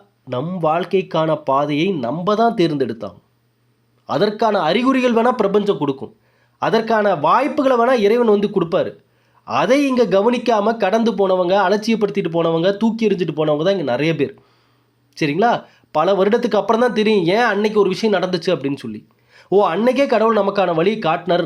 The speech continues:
நம்ம தான் தவறு, ம-, நம்ம தான் கவனிக்காம போயிட்டோம், நம்ம தான் மிஸ் பண்ணிட்டோம்னு இங்க ஃபீல் பண்றவங்க ஏகப்பட்ட பேர் இருக்கிறாங்க. சரிங்களா? ஆகவே மிதுன ராசிக்காரர்கள் பொறுத்தளவுக்கு,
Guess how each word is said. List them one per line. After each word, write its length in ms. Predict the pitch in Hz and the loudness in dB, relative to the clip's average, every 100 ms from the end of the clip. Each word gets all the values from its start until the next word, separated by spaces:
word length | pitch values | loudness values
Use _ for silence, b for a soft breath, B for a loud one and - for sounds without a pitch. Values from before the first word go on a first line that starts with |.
| 143 | -2
நம்ம 220 | 165 208 | 0 0
தான் 140 | 220 175 | 0 0
தவறு, 220 | 156 160 135 | 0 0 -2
ம-, 180 | 135 131 127 | -6 -6 -6
நம்ம 200 | 131 165 | -6 -2
தான் 140 | 202 156 | 0 0
கவனிக்காம 460 | 139 175 180 170 147 | -2 0 -2 -2 -2
போயிட்டோம், 360 | 127 123 120 113 b b b 135 | -4 -6 -10 -10 b b b -4
நம்ம 160 | 151 190 | 0 0
தான் 120 | 185 | 0
மிஸ் 160 | 160 - | -2 0
பண்ணிட்டோம்னு 400 | 208 202 175 185 | 0 2 2 0
இங்க 100 | 170 - | -2 -2
ஃபீல் 220 | 196 220 | -2 0
பண்றவங்க 340 | 196 160 151 180 127 135 | -2 0 -2 -2 0 0
ஏகப்பட்ட 400 | 175 202 180 139 | 0 -2 -4 -6
பேர் 120 | 127 147 | -4 -6
இருக்கிறாங்க. 320 | - 104 - _ _ _ _ _ _ _ _ | -8 -14 -14 _ _ _ _ _ _ _ _
சரிங்களா? 320 | 151 131 165 208 - _ _ _ _ _ | -4 -2 -2 -2 -6 _ _ _ _ _
ஆகவே 340 | 107 165 185 185 165 | -2 0 0 0 0
மிதுன 260 | 143 208 208 | 0 0 0
ராசிக்காரர்கள் 760 | 170 165 - 127 123 113 110 113 - _ _ | -2 -6 -8 -10 -10 -10 -12 -14 -18 _ _
பொறுத்தளவுக்கு, 640 | 135 139 143 117 107 - | -6 -4 -6 -6 -8 -6